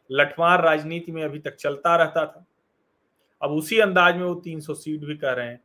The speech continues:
तो जितना ये बयान आप गंभीर मानते हैं, उतना ही मान लीजिए कि विपक्षी गठजोड़ को तीन सौ सीटें मिलने वाली हैं।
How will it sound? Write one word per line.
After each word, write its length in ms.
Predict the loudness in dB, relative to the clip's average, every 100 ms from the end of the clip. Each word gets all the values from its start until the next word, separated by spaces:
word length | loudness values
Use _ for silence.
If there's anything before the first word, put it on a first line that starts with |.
| _ _ _ -12
तो 60 | -8
जितना 380 | -6 0 4 4
ये 160 | 4
बयान 460 | 4 4 6 4 4
आप 180 | 0 -2
गंभीर 320 | -4 -4 -6
मानते 400 | -4 -6 -6 -10
हैं, 240 | -12 -16 _ _ _
उतना 320 | -4 0 2
ही 120 | 2 -2
मान 220 | -4 -4
लीजिए 340 | -8 -10 -12 -14 _ _
कि 80 | -12
विपक्षी 480 | -10 -8 -8 -8 -8
गठजोड़ 380 | -6 -6 -8 -10
को 240 | -12 -18 _ _ -14
तीन 180 | -12 -12
सौ 120 | -14
सीटें 340 | -18 -16 -14
मिलने 220 | -14 -12
वाली 240 | -12 -14 -16
हैं। 180 | -20